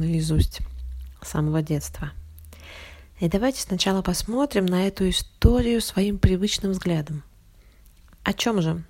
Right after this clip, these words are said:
рассказывает эта сказка, если не углубляться ни в какие скрытые смыслы? Ну, наверное, о том, что нельзя верить окружающим.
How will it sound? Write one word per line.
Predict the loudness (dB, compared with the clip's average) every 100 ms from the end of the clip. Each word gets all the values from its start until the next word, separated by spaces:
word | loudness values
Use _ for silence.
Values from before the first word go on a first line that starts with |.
| -18 -10
рассказывает | -2 -2 0 0 2 2 0 -2 -4 -14 -18 -8
эта | -2 -2
сказка, | -2 0 0 -2 -4 -8 -10 -18 -18 -20 -8
если | 0 2 2 2 2
не | 2
углубляться | 2 2 0 2 2 0 -4 -6 -8 -20 -20 -20 -20 -20 -20 -18 -2
ни | 2
в | 2
какие | 0 0 2 2
скрытые | -2 -2 -2 0 -2
смыслы? | 0 -2 -2 -4 -8 -10 -18 _ _ -18 -16 -16 -18 -20 -20 -10
Ну, | 0
наверное, | 2 4 4 4 2
о | 4
том, | 4 4
что | 0 2 2
нельзя | 4 2 2
верить | 2 0 0
окружающим. | 0 2 2 2 0 -2 -6 -8